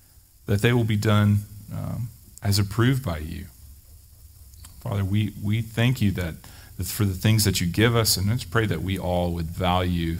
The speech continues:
them, that we would also value, uh, relationships with one another, that we would value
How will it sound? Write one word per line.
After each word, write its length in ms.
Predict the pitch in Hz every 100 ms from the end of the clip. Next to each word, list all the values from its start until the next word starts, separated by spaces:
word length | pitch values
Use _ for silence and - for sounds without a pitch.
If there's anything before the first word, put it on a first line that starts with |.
| -
them, 440 | - 90 82 82 - - - - - - - - - - - -
that 80 |
we 80 | 90
would 100 | 90
also 220 | 98 101
value, 640 | 98 95 92 90 92 90 87 -
uh, 160 | - 82
relationships 560 | - 98 98 101 95 -
with 100 | 87
one 140 | 90
another, 460 | 90 85 95 92 87 110
that 160 | - 101
we 80 |
would 100 | 104
value 480 | 85 90 90 87 87